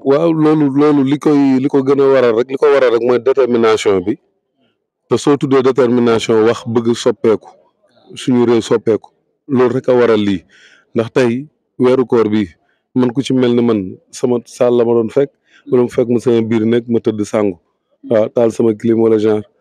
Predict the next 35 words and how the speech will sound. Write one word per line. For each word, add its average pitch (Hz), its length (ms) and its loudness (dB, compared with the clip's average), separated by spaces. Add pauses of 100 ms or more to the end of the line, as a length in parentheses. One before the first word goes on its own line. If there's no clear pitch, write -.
(260)
Nam 127 340 0
mo-, 123 240 0
sama 127 240 0
morom 123 260 0
yu 113 100 0
bari 123 200 0
noonu 120 240 0
lañ 113 180 0
doon 104 180 0
def. 98 220 -2 (560)
Ñenn 135 360 2
ñi 123 100 0
bàyyi 127 220 2
nañ 127 120 0
sax 127 220 -4
seeni 139 220 0
liggéey, 127 380 -2 (680)
ah, 131 160 2 (640)
di, 127 260 -2
di 123 160 -4
ñëwaat 127 340 2
ci 120 120 -4
caravane. 110 480 0
Loolu 151 300 0
yëpp 151 80 -4 (440)
benn 143 300 0
baat 123 340 -2
moo 123 200 2
ko - 100 -2
um-, 127 340 0
moo 123 220 0
ko 127 100 -2
und 110 180 0
mooy 110 200 0
changement. 101 460 -2